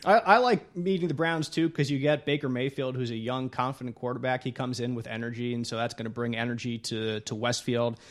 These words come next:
You'll feel that in the fans. I'm sure the Colts will have to match that themselves. And also, he's a mobile guy. You get some work against a quarterback who's certainly more mobile than Andrew Luck. And even though Andrew's pretty mobile himself, we're more mobile than Jacoby Brissett. And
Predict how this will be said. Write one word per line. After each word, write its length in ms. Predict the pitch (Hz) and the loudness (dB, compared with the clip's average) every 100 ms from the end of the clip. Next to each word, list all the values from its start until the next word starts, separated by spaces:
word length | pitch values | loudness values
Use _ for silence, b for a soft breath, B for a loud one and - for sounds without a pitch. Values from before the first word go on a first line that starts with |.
| B B | B B
You'll 100 | 113 | -14
feel 380 | - 135 123 120 | -6 -4 -2 -2
that 200 | 123 117 | -2 -4
in 40 | |
the 60 | 107 | -8
fans. 500 | - 190 170 160 160 | 2 4 6 4 2
I'm 100 | 139 | 2
sure 160 | - 135 | 0 -4
the 60 | |
Colts 300 | 120 - 135 - | -4 -4 -4 -2
will 60 | |
have 160 | 123 123 | -2 -2
to 60 | 104 | -2
match 360 | 117 139 139 | 2 2 2
that 180 | 139 135 | -2 -2
themselves. 500 | 127 117 139 135 131 | -4 -6 -2 0 -2
And 100 | 135 | -2
also, 220 | 135 139 | -2 0
he's 120 | 131 | -2
a 40 | 113 | 0
mobile 420 | 110 151 151 143 | 2 4 4 2
guy. 280 | 139 139 139 | 2 2 2
You 120 | 139 | 0
get 160 | 131 131 | -2 -2
some 100 | 120 | -2
work 220 | 127 139 | -2 -2
against 420 | 117 139 139 - | -2 -2 -2 -2
a 40 | 120 | -8
quarterback 600 | - 151 131 127 135 135 | -4 0 2 2 2 2
who's 240 | 127 113 b b b b | -2 -6 b b b b
certainly 320 | - 175 147 | -4 -2 0
more 360 | 131 131 156 170 | 0 2 4 4
mobile 440 | 160 160 170 170 | 4 4 2 0
than 240 | 156 165 160 | 0 -2 0
Andrew 340 | 156 165 160 | 0 0 0
Luck. 300 | 147 147 - | 0 0 0
And 180 | 123 120 | -4 -2
even 160 | 165 | -2
though 140 | 196 156 | 0 0
Andrew's 320 | 160 151 127 | 0 -2 -4
pretty 180 | - 123 | -4 -2
mobile 240 | 127 127 | -2 -2
himself, 400 | 120 117 151 123 | -4 -4 -4 -4
we're 60 | 120 | -6
more 340 | 107 135 160 | -2 2 4
mobile 300 | 151 143 139 | 4 4 2
than 160 | 135 131 | 0 0
Jacoby 400 | 117 - 139 123 | -2 -2 -4 -4
Brissett. 420 | 113 - 139 135 | -6 -2 0 0
And 180 | 120 | -2